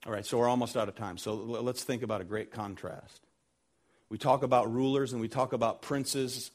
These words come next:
that are corrupt. By contrast, we have a ruler and a prince who gave his life for us. Amen? The Lord Jesus Christ. King of kings, Lord of lords, Prince of peace.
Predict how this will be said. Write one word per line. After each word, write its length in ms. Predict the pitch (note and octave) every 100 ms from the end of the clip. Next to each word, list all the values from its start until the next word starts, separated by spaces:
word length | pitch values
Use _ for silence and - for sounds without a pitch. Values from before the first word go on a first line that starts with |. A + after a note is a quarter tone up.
| -
that 100 | A2+
are 80 | G#2
corrupt. 680 | - A#2 B2 A#2+ - - - _ _ _ _ _ _ _ _ _ _ _ _ _ _ _ _ _ _ _ _ _ _ -
By 140 | C#3
contrast, 640 | - E3+ F3 E3 D3 C#3
we 140 | C#3+ D#3
have 200 | D3+ C#3
a 60 |
ruler 380 | C3 D3+ D#3 D3
and 100 | C#3
a 40 |
prince 460 | B2+ - D#3 C#3 -
who 80 | A#2
gave 240 | A2+ B2+
his 140 | A2+ G#2
life 300 | A2+ A#2+ A2+
for 240 | G2 E2+
us. 200 | - -
Amen? 360 | G#2 A2+ C3 D3+ _ _ _ _ _ _
The 60 | A2
Lord 220 | A2+ G#2+
Jesus 380 | G#2 A#2 G2 -
Christ. 500 | - G#2+ E2+ - - _ _ _ _ _ _ _ _ _ _ _ _ _ _ _ _
King 240 | - C#3+ A2+
of 100 | -
kings, 480 | C#3+ B2 F#2+ A2
Lord 240 | G#2+ A#2 G#2
of 80 | G2
lords, 580 | A#2 G2+ - - - - _ _ _ _ _ _ _
Prince 280 | C#3 A#2+ -
of 120 | -
peace. 580 | - C3 G2 - -